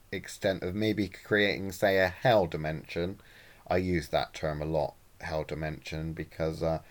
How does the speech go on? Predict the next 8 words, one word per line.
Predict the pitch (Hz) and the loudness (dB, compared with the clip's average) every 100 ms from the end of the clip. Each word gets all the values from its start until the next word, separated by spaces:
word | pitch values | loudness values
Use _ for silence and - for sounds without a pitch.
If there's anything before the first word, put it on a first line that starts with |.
| - - - - - | -20 -20 -20 -20 -4
I'm | 90 85 85 | -2 0 0
nefariously | 85 - 87 85 82 - 80 | -2 0 0 2 0 -2 -6
bad | - 87 76 76 - | -2 0 0 -4 -8
and | 78 78 | -10 -4
do | 85 | -4
bad | 80 87 80 76 | -2 0 0 -2
shit. | - - 78 - - - - - - - - | -4 -2 -2 -4 -18 -20 -20 -20 -20 -14 -2
Um, | 98 98 | 0 0